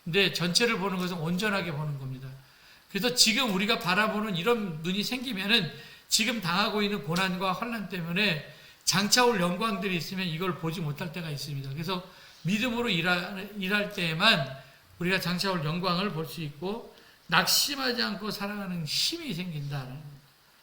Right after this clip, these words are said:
한 번쯤 생각해 보겠습니다, 여러분들. 사순절 기간인데 예수님 십자가 생각하면서 하나님이 기뻐하시는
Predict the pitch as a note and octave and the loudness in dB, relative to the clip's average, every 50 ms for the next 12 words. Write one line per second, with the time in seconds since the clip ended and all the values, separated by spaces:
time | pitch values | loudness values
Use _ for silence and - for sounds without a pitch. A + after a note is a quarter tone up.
0 | _ - - - - - - - - - - _ _ _ _ _ _ _ - - | _ -20 -20 -20 -20 -20 -20 -20 -20 -20 -20 _ _ _ _ _ _ _ -20 -20
1 | _ _ _ - A#3+ C4 C4 B3+ C4 B3 G#3+ F#3 C4 C4 D4+ C#4+ G3+ - B3 A#3 | _ _ _ -4 2 4 4 6 6 4 4 4 2 2 2 2 4 4 4 4
2 | G#3+ G#3 G#3 D#3+ G3 F#3+ F3 D#3+ F3 E3+ E3 D#3+ E3 D#3+ D#3 D3 D3+ D3 C#3+ F#3+ | 4 4 2 2 0 -2 -2 0 2 2 2 2 0 0 -2 -2 -4 -2 0 2
3 | G#3 G#3 G#3 A3+ A#3+ A#3 G#3 G#3+ A3 A3+ G#3+ G3+ G3+ G3 G3 G#3 F#3 F3 F3 F#3+ | 2 2 2 2 2 2 2 4 4 4 4 4 4 2 2 2 2 2 2 0
4 | A3 G#3 - - - A#3+ A3 G#3 F#3+ G#3+ G#3 G#3 G3+ G3+ F#3+ F3+ F3+ E3 F#3+ F#3 | -2 -4 -4 -4 -2 -2 0 0 0 0 -2 -2 -2 -2 -2 -2 -2 -4 -4 -2
5 | G3+ G3+ G3+ F#3+ F#3 E3 D3 F3+ - - G3+ F3+ E3 D#3+ F3 F3 E3+ D#3+ D#3+ | -2 -2 -2 -4 -4 -6 -6 -8 -8 -4 -2 -2 -2 0 -2 -2 -2 -4 -6